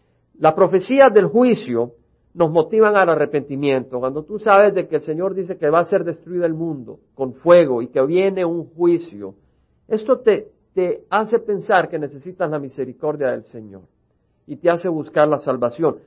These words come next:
Las profecías de una nueva Jerusalén y de las promesas divinas para los que siguen a Dios nos mueven a caminar en santidad, en sus mandamientos, en su amor y su verdad. Las profecías tienen un propósito.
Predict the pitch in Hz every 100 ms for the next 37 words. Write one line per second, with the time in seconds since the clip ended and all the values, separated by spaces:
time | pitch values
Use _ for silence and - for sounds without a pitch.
0 | _ 160 156 175 165 160 202 190 185 160
1 | 143 180 196 196 190 165 170 147 143 131
2 | 135 123 123 131 135 170 180 175 156 156
3 | 180 185 127 117 131 120 120 117 127 175
4 | 185 175 170 233 208 156 - _ 165 160
5 | 131 165 202 202 196 180 170 185 233 190
6 | - _ - 139 147 123 131 135 139 135
7 | 135 123 120 120 143 151 139 117 123 113
8 | 117 131 147 135 139 127 131 120 - _
9 | - - 160 156 151 208 202 190 170 160
10 | 156 170 185 254 262 - 120 _